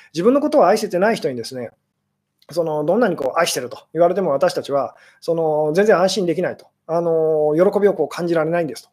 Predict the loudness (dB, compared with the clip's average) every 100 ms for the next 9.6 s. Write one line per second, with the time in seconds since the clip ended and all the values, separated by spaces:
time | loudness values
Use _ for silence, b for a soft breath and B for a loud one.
0 | -10 -4 2 4 4 2 -2 -6 -6 -6
1 | -8 -12 -20 -10 -8 -4 -2 -2 -2 0
2 | 0 0 0 -2 -2 -6 -4 -2 -2 -4
3 | -6 -16 b b b b -4 -4 -2 0
4 | 0 0 2 4 6 6 4 2 0 -4
5 | -6 -4 -4 -4 -2 0 0 -2 -4 -6
6 | -4 -4 -4 -2 2 4 2 -4 _ -14
7 | -6 -2 -2 -2 -6 -4 -6 B B B
8 | 2 4 4 2 2 2 2 4 6 6
9 | 4 2 -2 -2 -4